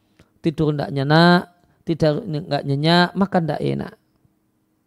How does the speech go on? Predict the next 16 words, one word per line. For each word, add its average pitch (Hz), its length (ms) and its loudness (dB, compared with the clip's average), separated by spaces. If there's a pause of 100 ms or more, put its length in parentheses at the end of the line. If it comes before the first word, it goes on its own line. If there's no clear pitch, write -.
(1200)
Sampai 196 400 4
beliau 233 240 6
minta 240 320 2
saran 226 240 4
kepada 208 240 2
kaum 202 240 2
muslimin, 202 640 0
sampai-sampai 185 640 -4
nenek-nenek 185 480 -4
di 175 80 -6
kota 185 240 -4
Madinah. 185 640 -2
Siapa 190 480 -2
ya, 160 80 2
Kak, 175 200 -2
yang 165 360 -2